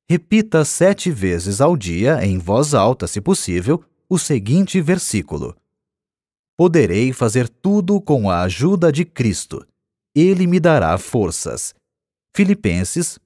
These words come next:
capítulo quatro, versículo treze. Repita-o agora. Esta declaração mágica é o mais poderoso antídoto que existe na Terra para os pensamentos pessimistas.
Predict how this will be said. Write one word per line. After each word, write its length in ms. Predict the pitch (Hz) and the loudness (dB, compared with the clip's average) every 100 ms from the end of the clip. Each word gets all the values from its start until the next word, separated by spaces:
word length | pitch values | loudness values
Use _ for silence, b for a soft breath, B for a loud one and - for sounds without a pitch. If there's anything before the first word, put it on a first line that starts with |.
| _ | _
capítulo 480 | 113 92 87 92 | -4 -4 -4 -4
quatro, 580 | 107 92 80 95 - 196 _ - | -2 0 0 0 -4 -6 _ 0
versículo 580 | 196 175 - - 120 | 0 0 -6 -2 -2
treze. 540 | 156 151 98 - 58 - _ _ _ _ _ _ _ _ _ | 2 2 0 -4 -12 -16 _ _ _ _ _ _ _ _ _
Repita-o 680 | 202 214 226 226 202 202 202 - | 0 2 0 2 2 2 0 0
agora. 720 | 180 156 107 90 67 60 - _ _ _ _ _ _ _ _ _ | 0 2 2 2 0 -6 -12 _ _ _ _ _ _ _ _ _
Esta 360 | 117 107 - 87 | 0 0 0 -2
declaração 640 | 87 110 107 107 - 131 | 0 0 0 0 0 0
mágica 680 | 92 85 107 120 87 - 78 | 0 0 0 0 -4 -6 -2
é 80 | |
o 80 | 101 | 0
mais 360 | 98 110 160 - | 0 0 -2 -2
poderoso 760 | 165 170 135 92 127 151 101 | -2 0 2 2 0 0 2
antídoto 580 | 120 139 190 190 180 190 | 0 0 -2 0 0 -2
que 120 | - | 0
existe 500 | 190 139 107 143 113 | 0 0 0 -2 0
na 140 | 104 113 | -2 0
Terra 420 | 104 101 123 160 | 0 0 0 0
para 240 | 147 120 | 0 0
os 140 | 127 - | 0 0
pensamentos 880 | 175 170 180 117 92 117 202 196 | -2 0 -2 0 -2 -2 -2 -4
pessimistas. 1000 | - 95 90 151 160 92 - 57 - - | -4 -6 -4 0 0 0 -4 -10 -10 -14